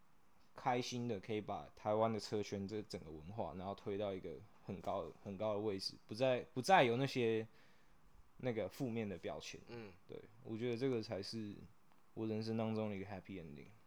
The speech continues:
Speaker 2: 真的蛮屌的。
Speaker 1: 对啊。
Speaker 2: Cool,
Speaker 1: 那你的嘞？
Speaker 2: man.
Speaker 1: 你的嘞？
Speaker 2: 你说玩，你说要把玩车文化带到那种很高的目标。
Speaker 1: 或是你自己有什么目标啊？因为其实我自己，
Speaker 2: 我也没什么目标啊。
Speaker 1: 我假，假，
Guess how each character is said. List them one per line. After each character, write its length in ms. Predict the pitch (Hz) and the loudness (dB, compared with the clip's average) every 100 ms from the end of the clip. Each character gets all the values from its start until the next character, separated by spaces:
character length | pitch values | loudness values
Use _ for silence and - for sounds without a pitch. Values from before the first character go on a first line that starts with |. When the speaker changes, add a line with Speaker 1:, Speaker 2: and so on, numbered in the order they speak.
| - | -20
Speaker 2:
真 80 | 131 | -12
的 120 | 131 | -8
蛮 200 | 120 104 | -6 -6
屌 220 | 101 92 69 | -6 -8 -8
的。 80 | 62 | -8
Speaker 1:
对 80 | - | -8
啊。 160 | - - - - - - - - - - - - | -6 -10 -18 -20 -20 -20 -20 -20 -20 -20 -20 -6
Speaker 2:
Cool, 100 | 123 | 0
Speaker 1:
那 60 | 127 | 2
你 160 | 107 | 2
的 80 | 104 | 2
嘞？ 100 | 101 | 2
Speaker 2:
man. 140 | 104 104 - - - - - - - - - | 0 -2 -14 -20 -20 -20 -20 -20 -20 -20 -12
Speaker 1:
你 140 | 110 107 | -6 -2
的 140 | 107 | 2
嘞？ 200 | 104 104 104 - - - - - - - - - - - | 2 -2 -8 -20 -20 -20 -20 -20 -20 -20 -20 -20 -20 -16
Speaker 2:
你 100 | 127 | -4
说 200 | 147 180 | 2 6
玩， 220 | 160 143 143 | 6 6 -2
你 120 | 143 | -4
说 160 | 143 | 6
要 120 | 160 170 | 8 10
把 180 | 120 | 8
玩 180 | 110 113 | 6 0
车 220 | 123 135 | -2 -2
文 180 | 127 113 | -2 -2
化 140 | 120 131 | 2 4
带 160 | 135 | 4
到 140 | 127 127 | 2 0
那 100 | 131 | 0
种 140 | 120 | -4
很 160 | 98 92 | -6 -10
高 200 | 107 110 | -4 -4
的 40 | |
目 60 | 107 | -2
标。 80 | 151 | 0
Speaker 1:
或 80 | |
是 140 | 156 185 | 2 4
你 120 | 131 | 2
自 180 | 104 147 | 0 -6
己 300 | 117 107 101 | -4 -4 0
有 160 | 110 | 0
什 100 | 113 | 0
么 80 | 104 | -2
目 160 | 101 113 | -2 -4
标 220 | 101 90 | -4 -4
啊？ 180 | 76 78 | -6 -4
因 160 | 147 | 0
为 80 | 160 | 2
其 200 | 160 135 | 0 -4
实 120 | 120 117 | -6 -4
我 200 | 110 117 | 0 0
自 160 | 117 117 | 0 -2
己， 100 | 117 | -4
Speaker 2:
我 80 | 101 | -6
也 20 | |
没 60 | |
什 60 | 104 | -8
么 80 | 104 | -12
目 0 | |
标 280 | 95 90 82 | -10 -8 -8
啊。 280 | 78 76 - | -8 -12 -4
Speaker 1:
我 120 | 156 | -2
假， 400 | 165 160 131 131 - - - | 2 6 8 6 0 -16 0
假， 420 | 143 139 127 | 4 6 6